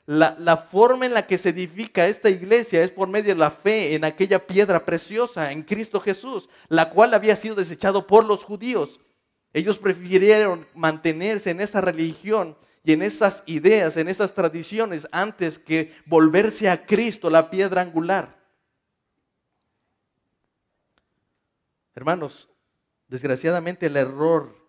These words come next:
que cometieron aquellos judíos hace más de dos mil años sigue siendo el mismo error, el error hasta el día de hoy. Sigue siendo ese mismo error hasta el día de hoy. Y no solamente de los judíos,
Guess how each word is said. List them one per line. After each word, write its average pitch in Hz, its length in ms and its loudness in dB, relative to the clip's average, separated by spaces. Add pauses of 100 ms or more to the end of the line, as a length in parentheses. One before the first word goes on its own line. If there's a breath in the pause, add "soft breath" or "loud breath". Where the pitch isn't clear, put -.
(280)
que 127 140 -16
cometieron 143 460 -8
aquellos 156 360 -8
judíos 151 340 -6
hace 151 180 -8
más 160 300 -4
de 165 80 -10
dos 143 220 -10
mil 160 240 -10
años 165 300 -6
sigue 160 200 -6
siendo 156 300 -8
el 139 80 -8
mismo 151 220 -10
error, 143 180 -4
el 139 260 -6
error 139 460 -6
hasta 135 260 -6
el 120 100 -10
día 143 160 -2
de 131 120 -6
hoy. 143 160 -6 (800)
Sigue 180 280 -6
siendo 185 300 -8
ese - 160 -10
mismo 185 240 -8
error 165 200 0
hasta 160 200 -4
el 160 40 -14
día 170 140 -6
de 170 80 -10
hoy. 180 160 -16 (1400)
Y 151 80 -8
no 185 140 -2
solamente 233 440 0
de 185 120 2
los 160 120 -4
judíos, 156 720 -8